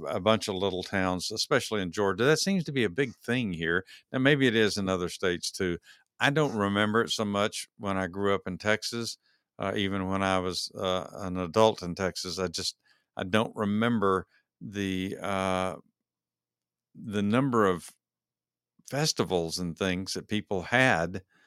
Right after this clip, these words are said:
in their little communities, especially these older towns, you know, where they have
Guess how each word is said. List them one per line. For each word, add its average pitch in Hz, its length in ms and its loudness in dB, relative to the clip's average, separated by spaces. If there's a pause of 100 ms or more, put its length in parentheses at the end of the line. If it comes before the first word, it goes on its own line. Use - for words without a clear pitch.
(320)
in 98 160 -4
their 95 120 -2
little 95 220 0
communities, 98 680 0
especially 92 680 -2 (320)
these 95 200 -6
older 101 380 2
towns, 90 640 -2
you 110 100 -6
know, 90 120 -2
where 90 160 0
they 87 140 2
have 90 420 -2